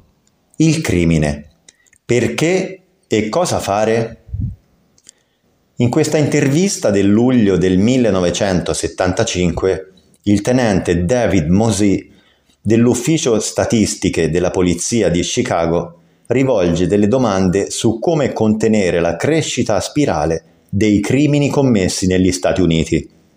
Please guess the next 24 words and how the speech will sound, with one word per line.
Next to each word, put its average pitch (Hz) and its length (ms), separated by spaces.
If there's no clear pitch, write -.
Srila 135 440
Prabhupada 120 760
risponde: 80 680
"Se 147 380
agli 113 320
esseri 139 460
umani 101 640
non 92 260
viene 95 300
data 110 320
la 82 140
possibilità 92 1120
di 87 180
conoscere 98 600
Dio, 82 420
rimangono 98 680
allo 101 240
stesso 151 500
livello 147 680
dei 101 320
cani 156 560
e 113 200
dei 107 200
gatti. 76 500